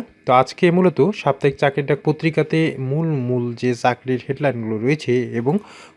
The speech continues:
কোন পদে কতজন জনবল নিয়োগ করা হবে এই বিষয়ে আলোচনা করব। তো ভিডিও শুরু করব। ভিডিও শুরু করার পূর্বে আপনি যদি আমাদের এই চ্যানেলে নতুন দর্শক হয়ে থাকেন তাহলে চ্যানেলটি সাবস্ক্রাইব করার অনুরোধ রইল। আর যারা already সাবস্ক্রাইব করে রেখেছেন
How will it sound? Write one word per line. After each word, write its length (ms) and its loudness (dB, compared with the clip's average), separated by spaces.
কোন 200 2
পদে 320 2
কতজন 320 -2
জনবল 360 -2
নিয়োগ 180 -6
করা 160 0
হবে 120 -4
এই 60 0
বিষয়ে 320 -2
আলোচনা 260 -6
করব। 200 -6
তো 60 -12
ভিডিও 240 0
শুরু 140 -2
করব। 260 0
ভিডিও 280 0
শুরু 120 -4
করার 240 2
পূর্বে 240 0
আপনি 280 0
যদি 200 -2
আমাদের 200 -4
এই 140 -4
চ্যানেলে 400 0
নতুন 240 0
দর্শক 280 -4
হয়ে 200 -6
থাকেন 240 -4
তাহলে 240 2
চ্যানেলটি 360 0
সাবস্ক্রাইব 360 0
করার 140 6
অনুরোধ 360 2
রইল। 200 2
আর 160 2
যারা 120 4
already 340 2
সাবস্ক্রাইব 340 0
করে 160 2
রেখেছেন 260 -2